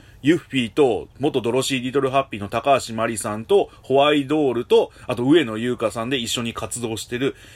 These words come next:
ゆふまり優香ドールでもおなじみの上野優香さんも、結構早い段階でアトロクのライブアンドダイレクトには呼ばれてまして、だからユッフィーさんと仲良しという視点で、まずアトロクのライブアンドダイレクトを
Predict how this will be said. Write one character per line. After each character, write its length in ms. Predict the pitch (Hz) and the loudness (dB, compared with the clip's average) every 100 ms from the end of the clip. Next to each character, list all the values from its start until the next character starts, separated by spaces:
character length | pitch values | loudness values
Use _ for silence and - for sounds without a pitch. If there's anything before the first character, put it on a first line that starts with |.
| - | -10
ゆ 140 | 120 135 | -2 0
ふ 160 | 160 | 0
ま 120 | 160 156 | 0 0
り 160 | 147 | 0
優 160 | 135 139 | 2 2
香 200 | 143 131 | 2 0
ド 160 | 147 | 0
ー 20 | 123 | 0
ル 80 | 98 | -2
で 80 | |
も 140 | 92 98 | -6 -4
お 60 | |
な 100 | 110 | -4
じ 120 | 104 113 | -4 -6
み 80 | |
の 100 | 110 | -6
上 240 | 127 262 233 | -2 -2 -2
野 120 | 151 | -2
優 260 | 156 214 190 | -2 -2 0
香 180 | 156 | 0
さ 180 | 143 131 | 0 -4
ん 160 | 131 143 | -4 0
も、 280 | 247 214 - _ _ | 2 2 -2 _ _
結 240 | - 339 262 _ | -2 0 -2 _
構 180 | 254 185 | 6 6
早 320 | 135 160 196 | 6 6 6
い 80 | 175 | 4
段 300 | 127 135 131 | 0 -2 0
階 200 | 127 127 | 0 2
で 200 | 175 160 | 2 2
ア 100 | 120 | 2
ト 100 | 143 | 0
ロ 80 | 139 | 0
ク 120 | 143 | 0
の 100 | 135 | 0
ラ 140 | 127 | 2
イ 60 | 139 | 2
ブ 140 | 135 | 0
ア 80 | 135 | -2
ン 60 | 139 | 0
ド 100 | 139 | 0
ダ 160 | 143 | 2
イ 60 | 143 | 2
レ 100 | 135 | -2
ク 80 | - | -4
ト 160 | 135 | -6
に 120 | 127 143 | -4 0
は 140 | 208 | 2
呼 120 | 151 | 2
ば 160 | 135 143 | 2 0
れ 100 | 143 | 0
て 140 | 143 | 0
ま 140 | 143 143 | -2 -4
し 100 | - | -2
て、 320 | 175 123 - - - - | 0 0 -2 -16 -10 0
だ 100 | 269 | 2
か 120 | 285 | 4
ら 60 | 151 | 2
ユ 280 | 185 381 | 4 4
ッ 20 | 359 | 4
フ 200 | - 277 | 2 -2
ィ 40 | |
ー 20 | 160 | 0
さ 160 | 135 | -2
ん 40 | 120 | -2
と 120 | 107 | -4
仲 340 | 117 131 311 | -2 0 0
良 100 | 262 | 0
し 100 | 143 | 0
と 100 | 131 | -2
い 100 | 110 | -2
う 40 | 107 | -2
視 160 | - | -4
点 240 | - 147 165 | -2 -2 0
で、 240 | 202 113 | -2 -2
ま 140 | 120 135 | -4 -2
ず 100 | 110 | -2
ア 80 | 113 | -2
ト 140 | 127 | -2
ロ 80 | 123 | -4
ク 100 | 131 | -4
の 100 | 113 | -2
ラ 160 | 107 | -2
イ 40 | 120 | 0
ブ 100 | 123 | -2
ア 80 | 123 | -2
ン 60 | |
ド 100 | 120 | -2
ダ 140 | 123 127 | -2 -2
イ 60 | |
レ 120 | 117 | -4
ク 100 | 107 | -8
ト 200 | - - | -10 -2
を 160 | 175 | -2